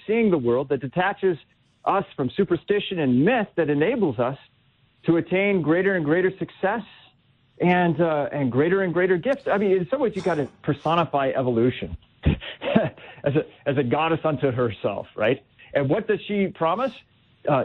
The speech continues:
sophistication, development, technology. I mean, you look at the modern world, right? And then look at the, I, look at the way in which the, the scientists,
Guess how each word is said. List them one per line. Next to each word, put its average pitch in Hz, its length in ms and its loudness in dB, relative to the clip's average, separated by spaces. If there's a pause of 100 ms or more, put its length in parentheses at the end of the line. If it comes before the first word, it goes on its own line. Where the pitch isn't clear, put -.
(140)
sophistication, 185 880 -2
development, 170 680 -2 (460)
technology. 180 960 0 (300)
I 170 120 2
mean, 196 280 2
you 170 140 2
look 214 220 2
at 240 100 -4
the 214 60 0
modern 175 420 2
world, 190 320 0 (160)
right? 214 280 -2 (260)
And 175 120 2
then 208 160 2
look 277 160 0
at - 100 -4
the, 180 160 2
I, 156 120 0 (420)
look 165 200 -2
at 196 60 -4
the 180 60 0
way 190 160 0
in 185 120 0
which 175 140 0 (120)
the, 139 200 0
the 139 80 -4 (100)
scientists, 196 520 -2